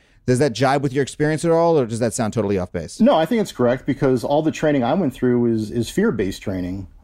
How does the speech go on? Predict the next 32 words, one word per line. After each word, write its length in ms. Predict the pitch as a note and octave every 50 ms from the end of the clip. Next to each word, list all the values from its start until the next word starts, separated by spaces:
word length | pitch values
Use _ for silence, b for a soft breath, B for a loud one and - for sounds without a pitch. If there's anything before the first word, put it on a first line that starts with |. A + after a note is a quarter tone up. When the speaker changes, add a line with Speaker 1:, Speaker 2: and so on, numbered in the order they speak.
| -
Speaker 2:
Um, 440 | - G#2+ A2 A2 A2 G#2+ G#2+ A2 G2+ -
the, 180 | A#2 B2 B2 A2+
the 180 | G#2 A2 A#2+
cop 300 | - - C#3+ D#3 E3+ -
who 140 | - D3+ C3+
killed 260 | C3 - D3+ D3 -
Philando 340 | - - C#3 C3 C3+ C3+ B2+
Castile 460 | - B2+ A2+ - - D#3 E3+ E3 B2
actually 300 | G2+ A#2+ A#2+ - - B2
went 240 | G#2+ B2 C3 B2+ -
through 680 | - - C3 B2+ B2+ B2+ A#2+ A#2+ A#2+ A#2 A#2 G2+ - - - - -
a 40 | B2
program 500 | - - C3+ B2 A#2+ G#2 A#2+ A#2+ A#2 -
called 340 | - A#2+ A#2 A2 G#2+ F#2+
Bulletproof 520 | - C3 B2+ C3 - - - C3+ B2+ - -
Warrior. 680 | G#2 G2+ B2+ C#3 A#2 F#2 F2 E2 F2 E2+ E2+ F2 - - _ - - - - _ _ _ _ _ _ _ _ _ _ _ _ _ _ _ _ _ _ _ _ _ _ _ _ _ _ _ _ _ _ _ _ _ -
Speaker 1:
I've 140 | - B2 A2+
heard 180 | C#3 E3 E3+ D3+
of 60 | C#3
this. 120 | E3+ G#3+
Speaker 2:
These 80 | A#3+ A#3+
Speaker 1:
Tell 100 | - G3+
me, 60 | F#3+
Speaker 2:
are, 120 | F3+ F3 F3
Speaker 1:
what 100 | F3 E3+
is 140 | D3 - -
this? 160 | - C#3 B2+
Speaker 2:
again, 200 | F#3 D#3+ B2+ A2+
fear-based 680 | A#2 - D3+ D#3 E3+ F3 C#3+ E3 D#3+ D#3+ D3+ - - -
training 400 | - - C#3+ C#3 C#3 C#3+ C#3+ C3
classes 800 | - C3+ B2 A#2 A#2+ A#2 - - B2+ B2 B2 B2+ C3+ B2 - - - - - -
that 420 | A2+ G2+ A#2+ A2 A2 B2+ -